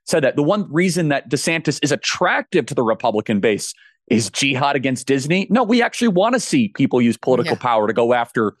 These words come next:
Speaker 1: multi-billion dollar corporations that produce content to groom our kids. I think that actually increases his appeal. It might jeopardize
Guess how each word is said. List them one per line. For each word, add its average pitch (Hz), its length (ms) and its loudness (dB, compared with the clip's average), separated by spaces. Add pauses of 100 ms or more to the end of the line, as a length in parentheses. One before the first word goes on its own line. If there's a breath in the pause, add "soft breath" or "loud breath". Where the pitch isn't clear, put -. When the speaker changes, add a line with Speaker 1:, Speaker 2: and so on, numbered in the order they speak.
(240)
Speaker 1:
multi-billion 135 760 2
dollar 117 260 2
corporations 120 760 0
that 113 180 0
produce 120 300 0
content 123 520 -2
to 127 60 -2
groom 113 260 2
our 101 120 2
kids. - 320 -2
I 190 100 0
think 226 200 -2
that - 100 -4
actually 135 400 -2 (240 loud breath)
increases 165 580 0
his 123 120 -4
appeal. 98 420 0
It - 80 -2
might 151 260 0 (500 soft breath)
jeopardize 143 720 0